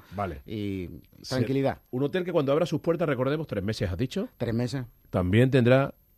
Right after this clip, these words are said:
Speaker 1: eh, en nuestra solicitud,
Speaker 2: Sí, sí.
Speaker 1: visita obligada
Speaker 2: Claro.
Speaker 1: a muchos sevillanos, porque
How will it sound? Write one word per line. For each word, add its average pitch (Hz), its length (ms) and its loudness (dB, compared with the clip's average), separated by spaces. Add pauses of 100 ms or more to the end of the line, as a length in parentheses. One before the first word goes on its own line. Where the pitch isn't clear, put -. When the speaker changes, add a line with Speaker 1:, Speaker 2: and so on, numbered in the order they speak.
Speaker 1:
eh, - 60 -10 (440)
en 101 160 2
nuestra 98 480 2
solicitud, 101 500 0
Speaker 2:
Sí, 139 120 4
sí. 139 140 -2
Speaker 1:
visita 123 440 4
obligada 101 720 4
Speaker 2:
Claro. 113 300 -2 (100)
Speaker 1:
a 107 80 2
muchos 139 240 0
sevillanos, 131 400 2
porque 107 400 0